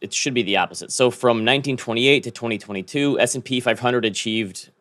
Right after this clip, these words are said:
annual returns of nine point six percent.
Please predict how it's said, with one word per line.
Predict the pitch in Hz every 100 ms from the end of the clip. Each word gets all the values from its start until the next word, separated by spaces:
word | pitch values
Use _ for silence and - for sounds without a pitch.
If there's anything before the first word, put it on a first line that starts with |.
| _ _ -
annual | 143 143 139
returns | 127 - 120 117 117 101
of | 98
nine | 104 107 123
point | 120 107 -
six | 107 -
percent. | 95 - 78